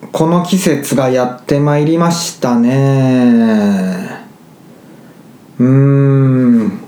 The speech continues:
今日がまあ十月二十七日ですね。今が、えー、夜九時ですね。いや、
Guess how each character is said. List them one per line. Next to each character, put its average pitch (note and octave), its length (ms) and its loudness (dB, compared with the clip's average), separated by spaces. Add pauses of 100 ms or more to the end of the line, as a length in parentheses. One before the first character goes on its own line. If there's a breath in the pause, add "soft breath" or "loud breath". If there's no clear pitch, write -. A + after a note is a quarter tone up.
(280)
今 D#3 60 0 (100)
日 B2 60 -2
が B2 100 0
ま B2+ 200 0
あ A#2 40 -2
十 C#3+ 260 2
月 B2+ 260 -2
二 C3+ 140 2
十 B2 240 0
七 A#2 260 2
日 D3+ 760 2
で A#2+ 100 0
す A#2 160 -4
ね。 C3 180 0
今 C3 200 2
が、 A2+ 260 -2
え B2 60 0
ー、 A#2+ 60 2
夜 B2 520 0
九 C#3 120 0
時 A#2 280 -2
で G#2 100 -2
す A2 200 -4
ね。 A#2 600 0 (560 loud breath)
い C3 40 0
や、 - 280 -6